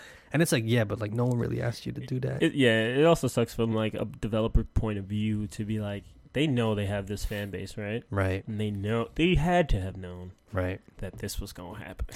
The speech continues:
Speaker 1: They t-, they, they said they did.
Speaker 2: <laughs> Okay, yeah, so
Speaker 1: Yeah.
Speaker 2: it's like, this, the thing that sucks is, like, if we don't have a trailer ready or something like that, what do we do?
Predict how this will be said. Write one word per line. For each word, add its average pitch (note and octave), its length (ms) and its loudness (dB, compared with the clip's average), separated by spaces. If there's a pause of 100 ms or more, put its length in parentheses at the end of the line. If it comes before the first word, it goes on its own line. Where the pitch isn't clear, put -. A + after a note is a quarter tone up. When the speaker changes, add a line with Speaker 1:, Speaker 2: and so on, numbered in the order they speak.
(340)
Speaker 1:
They - 100 12
t-, A3+ 160 6
they, E3+ 100 8
they C#3+ 180 6
said G3 200 6
they D3+ 80 6
did. A#2+ 340 4 (140)
Speaker 2:
<laughs> - 160 -2
Okay, F3+ 160 2
yeah, F3 240 12
so D3 180 10
Speaker 1:
Yeah. E3+ 60 12
Speaker 2:
it's E3 100 8
like, D#3+ 320 12 (460)
this, D#3 240 6
the D#3 200 2
thing G3 260 6
that E3 120 10
sucks F3 220 6
is, A#2+ 100 0
like, B2+ 140 -2
if - 120 -4
we G3+ 60 6
don't A3 140 6
have E3+ 140 6
a C3+ 40 4
trailer A2+ 400 2
ready A2+ 340 4
or A2 60 2
something A2+ 300 -4
like A2+ 160 -2
that, A#2 300 0 (380)
what B2+ 280 2
do D3+ 100 6
we C#3+ 140 8
do? C#3 340 4